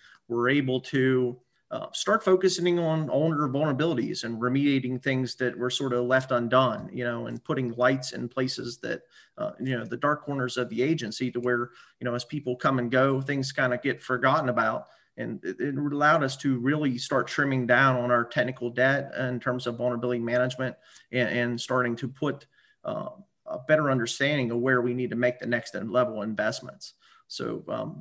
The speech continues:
that process to me is the most value that we've seen of anything we've done today, day to day. And from there, we've been able to then make additional investments. And how do we turnkey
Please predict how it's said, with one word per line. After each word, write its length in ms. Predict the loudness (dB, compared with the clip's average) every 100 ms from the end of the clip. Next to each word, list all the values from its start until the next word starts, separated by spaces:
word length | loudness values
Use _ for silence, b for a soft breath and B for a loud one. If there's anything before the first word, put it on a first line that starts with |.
| 4
that 300 | 6 6 4
process 480 | 4 4 2 -2 -2
to 100 | -2
me 240 | 0 0
is 160 | -2 -2
the 60 |
most 320 | 0 0 0
value 320 | 4 4 4 2
that 140 | -2
we've 200 | -4 -6
seen 400 | -4 -4 -2 -4
of 240 | -6 -8 -8
anything 400 | -4 -4 -4 -4
we've 180 | -4 -4
done 240 | -2 -4 -4
today, 420 | -6 0 0 0
day 220 | 0 -2
to 100 | -2
day. 460 | 4 6 6 2 -6 B B B
And 160 | -6 -4
from 160 | -2
there, 260 | 2 4 4
we've 260 | 2 0 0
been 120 | 0
able 360 | 0 0 -2 -6 -4
to 240 | 0 0
then 220 | 0 0
make 220 | 2 0 0
additional 400 | 0 0 0 -2
investments. 520 | 6 6 6 -2 -4
And 100 | 0
how 160 | 2
do 80 | 2
we 140 | 2 0
turnkey 760 | 0 0 0 -2 -2 -4 -6